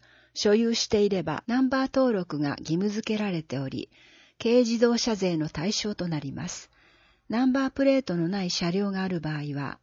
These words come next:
申請をしてください。手数料不要。持ち物、所有者、使用者の印鑑、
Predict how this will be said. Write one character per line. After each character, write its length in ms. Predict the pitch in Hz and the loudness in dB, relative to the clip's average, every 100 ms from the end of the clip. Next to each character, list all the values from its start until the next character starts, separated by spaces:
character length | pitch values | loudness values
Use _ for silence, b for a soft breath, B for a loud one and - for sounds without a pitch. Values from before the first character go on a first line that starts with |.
| _ - | _ -6
申 280 | - 254 | 2 2
請 220 | 254 220 208 | 4 0 0
を 80 | |
し 100 | 202 | -2
て 140 | - 185 | -4 -4
く 80 | 180 | -2
だ 140 | 175 | -4
さ 240 | - 165 | -4 -4
い。 120 | 151 - _ _ _ _ _ - | -4 -10 _ _ _ _ _ -6
手 100 | 208 | -6
数 300 | - 262 240 | -2 -2 0
料 220 | 160 139 | 0 -2
不 160 | - 143 | -2 -2
要。 320 | 143 135 - _ _ _ _ - - - | 0 -4 -10 _ _ _ _ -20 -20 -4
持 160 | 220 - | -4 0
ち 160 | 294 | 2
物、 380 | 254 180 139 - - _ _ _ _ _ | 2 2 -2 -4 -20 _ _ _ _ _
所 220 | - 226 | -6 0
有 180 | 240 262 | 2 4
者、 320 | 226 175 151 - _ | 2 2 2 -2 _
使 240 | - - 247 | 0 2 4
用 180 | 277 269 | 2 2
者 180 | 202 | 2
の 120 | 175 156 | 2 0
印 180 | 165 | -2
鑑、 340 | 151 160 151 | -4 -8 -8